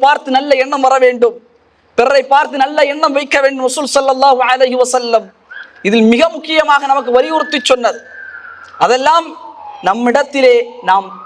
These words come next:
சுய பரிசோதனை செய்து பார்க்க வேண்டிய மிக முக்கியமான விடயம். எனவே அன்பிக்கினே எல்லாமல்ல அல்லாஹ்வின் நல்லடியார்களே, மிகப்பெரிய முயற்சி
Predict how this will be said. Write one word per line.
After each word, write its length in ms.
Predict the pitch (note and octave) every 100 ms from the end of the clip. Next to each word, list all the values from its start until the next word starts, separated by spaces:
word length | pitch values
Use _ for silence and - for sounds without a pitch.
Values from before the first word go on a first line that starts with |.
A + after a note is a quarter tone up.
| - -
சுய 180 | A#3 D#4 D#4
பரிசோதனை 480 | C4+ B3 A#3+ B3 A3+ A3
செய்து 180 | A3+ A#3
பார்க்க 220 | G#3+ G#3 G#3+
வேண்டிய 220 | G3+ G3 F#3 F3+
மிக 80 | B3+ A#3+
முக்கியமான 460 | - G#3 F#3 F3 F3
விடயம். 300 | D3+ C#3 B2+ - - - - -
எனவே 160 | F3 G#3+
அன்பிக்கினே 420 | A3 B3+ B3+ C4 C4 A3
எல்லாமல்ல 380 | A#3 A#3 A3 A3+
அல்லாஹ்வின் 360 | G3+ G#3+ G#3+ G#3
நல்லடியார்களே, 640 | G3+ G3+ F3+ E3+ E3+ F#3 F#3 - - - - - - - - - F3+ -
மிகப்பெரிய 580 | G#3 C#4 D#4 D4+ D#4 E4+ C#4
முயற்சி 320 | B3+ C4 C4